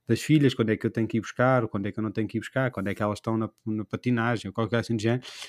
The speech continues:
e apetece-me tirar isso tudo da frente para eu conseguir ver a minha ocupação, e portanto, na, com a minha app é muito fácil, eu carrego num coisa e esse, isso desaparece-me da frente, e eu vejo a minha ocupação propriamente dita,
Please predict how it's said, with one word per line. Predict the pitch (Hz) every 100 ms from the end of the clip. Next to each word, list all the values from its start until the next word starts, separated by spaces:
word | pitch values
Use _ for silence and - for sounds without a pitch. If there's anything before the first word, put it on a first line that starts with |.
| - -
e | 123
apetece-me | 127 131 139
tirar | 131 143 135 135
isso | 135 -
tudo | 156 123
da | 131
frente | - 147 123
para | 120
eu | 110
conseguir | 117 107 -
ver | 110 120 104 110 _ _ _
a | 104
minha | 123 120 113
ocupação, | - - 110 123 123 151 - - _ _ _
e | 117
portanto, | 135 135 - _ _ _ _ _
na, | 123 123
com | 139
a |
minha | 135 143
app | 143 143
é | 147
muito | 156 -
fácil, | 156 -
eu | 110
carrego | 113 113 110
num | 127 127
coisa | 123 143 143
e | 147
esse, | 139 - -
isso | 147 -
desaparece-me | 147 143 147 135 156
da | 147
frente, | 147 139 127 _ _ _ _
e | 95
eu | 101
vejo | 110 110 135
a | 127 113
minha | 117 123
ocupação | 123 - 127 131 120
propriamente | 123 117 123 131 131
dita, | 120 113